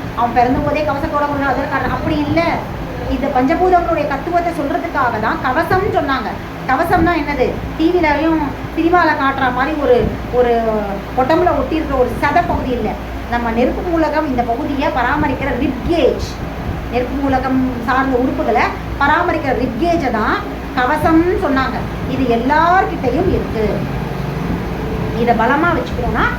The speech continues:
நெருப்பு மூலகத்தை நம்ம ஆரோக்கியமா வச்சுக்கிட்டோம்னா, இந்த ரிப் கேஜ் பலமா இருக்கும் அப்படிங்கிற ஒரு தத்துவத்தை நமக்கு உணர்த்திருக்காங்க கர்ணன் அப்படிங்கிற கேரக்டர். பாத்தீங்களா, புராணங்களும் இதிகாசங்களும்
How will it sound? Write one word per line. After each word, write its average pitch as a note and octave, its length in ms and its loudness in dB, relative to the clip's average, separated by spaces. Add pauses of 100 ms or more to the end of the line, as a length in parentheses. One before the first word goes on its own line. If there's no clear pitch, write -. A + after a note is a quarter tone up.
(220)
நெருப்பு A#4+ 340 2
மூலகத்தை F#4+ 460 0
நம்ம C4 280 0
ஆரோக்கியமா C#4+ 380 -2
வச்சுக்கிட்டோம்னா, A3+ 540 -4 (280)
இந்த A#3 120 0
ரிப் B3 340 -2
கேஜ் E4+ 320 2
பலமா C4+ 320 4 (140)
இருக்கும் B3+ 800 -2 (1600)
அப்படிங்கிற B3 460 2
ஒரு B3 200 2
தத்துவத்தை D#4 600 0 (580)
நமக்கு A3+ 280 -2 (120)
உணர்த்திருக்காங்க B3+ 640 -2 (560)
கர்ணன் C4+ 360 2 (100)
அப்படிங்கிற G#3 360 -2
கேரக்டர். F3 540 -4
பாத்தீங்களா, C4+ 400 0
புராணங்களும் C4 500 0
இதிகாசங்களும் B3 640 -2